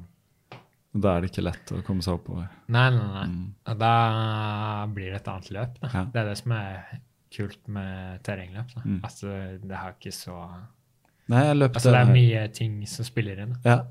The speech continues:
Speaker 1: jeg løp det sytten kilometer i Ivar Formos. Veldig kult. Jeg har gjort det en gang.
Speaker 2: Ja, ja.
Speaker 1: Ja, sånn relativt lite, ja.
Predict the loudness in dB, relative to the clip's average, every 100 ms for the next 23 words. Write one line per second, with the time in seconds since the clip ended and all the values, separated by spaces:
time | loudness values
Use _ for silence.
0 | 0 2 4 2 0 0 0 0 -2 0
1 | 0 -2 -2 -6 -6 -4 -2 -2 -2 -2
2 | -2 0 0 0 -4 -4 -2 -2 0 -2
3 | -4 -8 _ 0 2 2 -2 -10 _ _
4 | -12 -8 -6 0 4 4 2 0 -2 -2
5 | -2 -6 -8 -6 -6 -10 _ _ -6